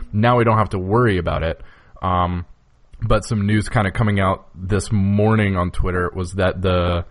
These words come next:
the county had decided that this would be a good,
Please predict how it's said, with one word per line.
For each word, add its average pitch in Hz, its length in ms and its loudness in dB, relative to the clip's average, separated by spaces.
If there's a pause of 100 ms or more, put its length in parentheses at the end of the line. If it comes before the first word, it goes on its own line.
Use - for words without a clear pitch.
(420)
the 92 120 -2
county 113 500 2
had 101 180 0
decided 92 540 0
that 90 160 -6
this 98 200 -2
would 92 160 -2
be 92 180 -2
a 92 40 -2
good, 95 640 -2